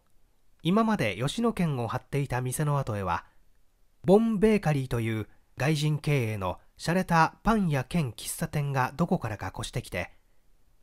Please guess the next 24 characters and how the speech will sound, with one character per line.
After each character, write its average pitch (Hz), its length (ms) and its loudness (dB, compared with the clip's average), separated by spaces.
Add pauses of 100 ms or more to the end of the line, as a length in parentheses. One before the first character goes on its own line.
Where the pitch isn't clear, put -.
(100)
だ 95 140 -4
い 127 140 0
ぶ 156 140 2
ん 151 120 0
繁 151 240 0
盛 123 160 -2
す 123 160 -8
る 127 120 -4
ら 120 100 -4
し - 80 -10
く、 110 200 -6 (360)
盛 220 340 2
ん 214 80 4
に 196 160 6
お 147 80 2
客 185 340 0
を 160 60 2
ド 165 140 2
ン 160 80 2
と 110 80 -6
し - 100 -8
て 101 80 -8
い 98 60 -10
た。 - 260 -8